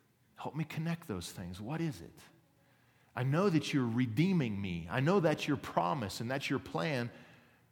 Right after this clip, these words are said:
What are you redeeming me to? What is that original purpose?" And if you're here today and you are in the place right now and you're saying, "I've never really even given God an opportunity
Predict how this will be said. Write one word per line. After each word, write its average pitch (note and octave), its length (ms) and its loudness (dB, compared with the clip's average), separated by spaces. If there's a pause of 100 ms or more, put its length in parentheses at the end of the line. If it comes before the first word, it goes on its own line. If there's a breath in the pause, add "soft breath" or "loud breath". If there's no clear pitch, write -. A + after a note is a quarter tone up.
What C3 180 -2
are D#3+ 40 0
you E3 120 2
redeeming C#3+ 560 2
me A2+ 160 -4 (160)
to? E2+ 260 -6 (1300)
What A2 100 -10
is C3 120 -8
that C#3+ 120 -2
original A#2 400 -2
purpose?" - 640 -10 (240)
And G#2+ 100 -6
if - 80 -8
you're G#3 120 2
here F#3 220 2
today G2 460 -4 (400 loud breath)
and C3 160 2
you G3+ 300 6
are F3+ 120 8
in D#3 80 4
the C3 80 2
place C#3 380 4
right C3+ 280 2
now B2 200 2
and A2+ 80 0
you're A#2+ 100 2
saying, A#2+ 280 0
"I've D#3 160 4
never D#3 240 6
really D3 300 8
even C3 320 6
given C#3+ 340 4
God A#2+ 260 6
an G#2+ 100 0
opportunity G#2 800 -2